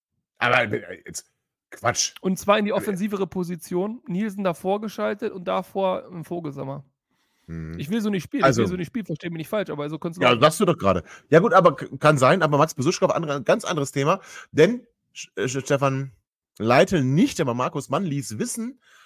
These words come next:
Speaker 1: dass man mit dem Berater im Austausch ist, dass man machen muss, was für alle Seiten das Beste ist und dass sie doch bitte die Augen offen halten sollten, ob da nicht ein anderes Angebot kommt.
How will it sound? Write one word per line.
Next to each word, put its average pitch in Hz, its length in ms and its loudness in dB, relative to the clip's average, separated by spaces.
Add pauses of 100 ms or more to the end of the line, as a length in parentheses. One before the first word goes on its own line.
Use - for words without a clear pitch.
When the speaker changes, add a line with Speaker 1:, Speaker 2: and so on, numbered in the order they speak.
(240)
Speaker 1:
dass 127 140 -4
man 139 100 0
mit 131 100 -2
dem 135 100 -2
Berater 135 380 2
im 135 100 0
Austausch 160 560 -2
ist, 135 140 -10
dass 151 80 -8
man 131 160 -4
machen 151 380 -4
muss, 123 340 -6
was 147 140 -6
für - 100 -2
alle 143 160 0
Seiten 127 240 -2
das 123 160 -4
Beste 160 320 -4
ist 143 260 -6 (460)
und 135 240 -2
dass 135 160 4
sie 131 320 -2 (120)
doch 127 180 -2
bitte 131 180 -2
die 113 140 -2
Augen 107 260 -2
offen 104 260 -6
halten 104 240 -6
sollten, 98 360 -6
ob - 120 -8 (120)
da 95 120 -2
nicht 92 240 -10
ein 123 80 -12
anderes 110 320 -8
Angebot 90 380 -12
kommt. - 260 -20